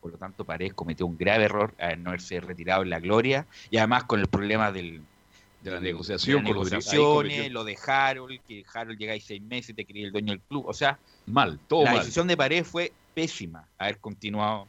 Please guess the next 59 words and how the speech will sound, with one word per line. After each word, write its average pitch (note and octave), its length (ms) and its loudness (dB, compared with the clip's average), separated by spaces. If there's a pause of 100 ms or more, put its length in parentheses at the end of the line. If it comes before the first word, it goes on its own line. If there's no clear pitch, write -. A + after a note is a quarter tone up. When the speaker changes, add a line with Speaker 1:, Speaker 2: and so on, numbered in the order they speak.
(720)
Speaker 1:
un F2+ 140 -2
año G2 180 0
más F#2+ 120 0
en G2+ 60 -2
el F#2 60 -4
fútbol. C3 300 -4
Se, - 220 -12
eh, F2 120 -8 (100)
se F#2 200 -4
había G#2+ 240 4
hecho A2 200 2
todo C#3 280 6
ya A#2 100 2
en A2+ 80 -6
Colo-Colo, A#2+ 540 -4 (340)
y F2+ 60 -4
haberse F#2 260 -2
retirado F#2+ 380 2
en G2 60 0
la F#2 80 0
gloria, G#2+ 200 2
y - 40 2
lamentablemente A#2+ 840 -2 (320)
todo E3+ 220 2
eso E3+ 160 -4
se C3+ 80 -6
está - 180 2
diluyendo A#2 560 0
con A2 100 -4
este G#2 200 -10
paso G2 240 -8
del F2 80 -6
tiempo G2+ 280 -4
en F2+ 60 -4
Nicolás E2+ 300 2
Gatica. - 240 -6
Speaker 2:
Oye, E3 200 8
pero D3 140 8
cuando A#2+ 240 6
nombraba B2 380 2
jugadores C3 440 2
por C3+ 140 -2
ahí, C3 100 0
¿qué - 140 -12
será A#3+ 220 -6
de G#3+ 80 -2
Cristian C3+ 340 -6
Saavedra, G2+ 460 0
el E2+ 100 -2
niño G2+ 240 0
gol? E2 400 -4
Amigo C#3+ 260 -2
suyo, A2+ 320 2
¿no? G2 160 -6 (1900)
Speaker 1:
No, G2+ 220 6
no F#2 60 0
es F2+ 60 -2
amigo G2 220 -2
mío. E2+ 160 -6